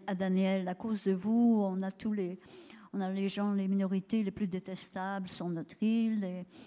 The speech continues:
Donc, il y a toujours ces, ce contraste violent, de la violence contre, euh, contre l'idée de,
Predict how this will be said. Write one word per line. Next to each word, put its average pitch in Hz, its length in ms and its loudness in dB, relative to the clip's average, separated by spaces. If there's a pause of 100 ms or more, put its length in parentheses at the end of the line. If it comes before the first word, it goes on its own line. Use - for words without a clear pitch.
(320)
Donc, 285 200 6
il 294 40 -10
y 254 40 -2
a - 20 -4
toujours 240 540 2
ces, 185 760 -6 (640)
ce - 140 -12
contraste 208 800 -4
violent, 190 720 0 (120)
de 208 160 2
la 202 160 8
violence 208 600 4
contre, 202 460 -4
euh, 175 300 -4 (1400)
contre 226 320 -4
l'idée 202 480 4
de, 180 600 4